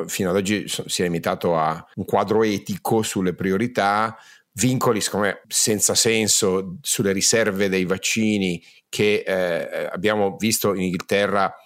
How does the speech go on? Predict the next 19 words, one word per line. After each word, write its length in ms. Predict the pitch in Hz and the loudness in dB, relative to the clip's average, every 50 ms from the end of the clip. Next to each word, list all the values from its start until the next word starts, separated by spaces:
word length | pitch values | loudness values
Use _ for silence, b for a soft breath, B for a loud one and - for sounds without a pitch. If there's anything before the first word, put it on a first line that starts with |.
| B B B B _ - | B B B B _ -4
invece 220 | 98 104 - - | -2 -2 0 0
vanno 200 | 95 95 98 98 | 0 0 0 -2
affrontate 500 | 90 - - 95 87 - 101 95 - 95 | -2 -2 -2 -2 -2 0 -2 -2 -2 -4
con 140 | - 101 90 | -4 -2 0
logiche 380 | 87 95 92 90 90 - - | 0 0 0 -2 -4 -4 -6
completamente 480 | 82 - - 78 85 - 87 82 82 - | -6 -6 -8 -8 -6 -6 -6 -6 -4 -4
diverse. 340 | 76 76 104 107 - - 87 | -2 0 0 0 0 -2 -4
Non 100 | 87 80 | -4 -4
ha 60 | 82 | -2
senso 260 | - - 92 - 101 | -2 -2 0 -2 -2
tenersi 300 | 82 92 85 87 87 - | -2 -2 0 0 0 0
un 80 | 92 85 | 0 0
milione 200 | 85 87 85 85 | 0 0 0 0
e 40 | 82 | 0
mezzo 220 | 82 82 76 90 | 0 -2 -2 -4
di 100 | 85 85 | -4 -2
vaccini 360 | 78 82 - - - 90 85 | -2 -2 -2 -2 -2 -2 -2
di 120 | 80 85 85 | -2 -2 -2
riserva. 680 | 80 80 - - 80 76 78 80 78 80 78 78 - | -2 0 0 0 -2 -4 -6 -6 -6 -4 -4 -6 -8